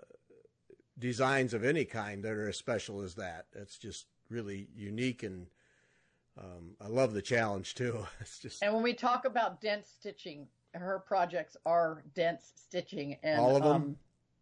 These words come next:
Speaker 2: most of them,
Speaker 1: Yeah.
Speaker 2: most of them. Some are, are more intermediate, but, um, there are some beautiful Celtic samplers, two Celtic samplers, Wallace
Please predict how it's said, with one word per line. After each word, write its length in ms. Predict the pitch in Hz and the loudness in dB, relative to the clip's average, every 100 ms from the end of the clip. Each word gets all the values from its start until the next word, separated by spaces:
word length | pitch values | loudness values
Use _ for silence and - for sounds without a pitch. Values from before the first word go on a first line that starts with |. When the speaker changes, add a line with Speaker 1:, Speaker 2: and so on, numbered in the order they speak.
| _ _ _ _ _ _ | _ _ _ _ _ _
Speaker 2:
most 320 | 208 262 262 | 6 6 4
of 100 | 226 | 2
them, 200 | 196 147 107 | 4 4 4
Speaker 1:
Yeah. 120 | 110 | 6
Speaker 2:
most 280 | 208 214 220 | 6 6 0
of 80 | 190 | 0
them. 200 | 180 160 | 0 -2
Some 460 | - 262 262 262 254 | 0 2 4 4 6
are, 280 | 247 233 - | 6 4 6
are 300 | 208 202 185 | 8 8 4
more 360 | 175 202 208 - | 0 4 4 4
intermediate, 680 | 208 196 190 190 180 175 160 - | 0 0 -2 -2 4 4 4 6
but, 220 | 170 - 165 | 4 6 4
um, 380 | 160 156 151 - _ | 4 4 -2 -12 _
there 180 | 185 190 | 4 6
are 120 | 202 | 6
some 200 | 202 214 | 4 -2
beautiful 400 | 175 196 208 208 185 | 0 2 2 0 -2
Celtic 460 | - 190 - 190 | 0 0 0 -8
samplers, 720 | - 170 156 160 147 143 - - _ | -4 -2 0 0 -2 -2 -10 -20 _
two 200 | - 214 | -2 0
Celtic 440 | 208 208 185 196 185 | 2 4 4 4 -2
samplers, 520 | - 165 165 156 139 | 0 -2 0 -2 0
Wallace 520 | 147 170 170 175 - | 4 6 6 4 0